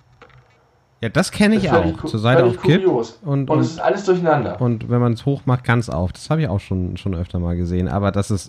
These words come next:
Speaker 1: oben zu ist, hab ich noch nie gesehen.
Speaker 2: Und ich wohne jetzt seit, äh, drei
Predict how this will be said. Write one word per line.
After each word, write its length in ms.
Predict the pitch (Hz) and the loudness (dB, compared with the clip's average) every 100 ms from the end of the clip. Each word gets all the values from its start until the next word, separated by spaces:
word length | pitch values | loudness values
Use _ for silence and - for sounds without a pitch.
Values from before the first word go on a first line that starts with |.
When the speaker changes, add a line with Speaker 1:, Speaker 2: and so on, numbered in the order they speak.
| - | 0
Speaker 1:
oben 360 | 143 160 151 110 | 4 6 4 2
zu 260 | - 226 | 2 2
ist, 180 | 170 127 | 2 2
hab 80 | 120 | 2
ich 20 | |
noch 60 | 101 | 4
nie 140 | 95 | 2
gesehen. 340 | 87 80 80 95 _ - _ _ | 0 -2 -4 -6 _ -20 _ _
Speaker 2:
Und 180 | 156 156 | -4 -4
ich 160 | 147 | -2
wohne 260 | 151 185 175 | 0 2 2
jetzt 220 | 165 165 | 0 0
seit, 320 | 156 147 - - - | -2 -2 -6 -10 -4
äh, 440 | 139 135 131 135 139 _ _ _ | 0 2 0 -2 -8 _ _ _
drei 540 | - 131 139 175 196 | -6 2 4 4 0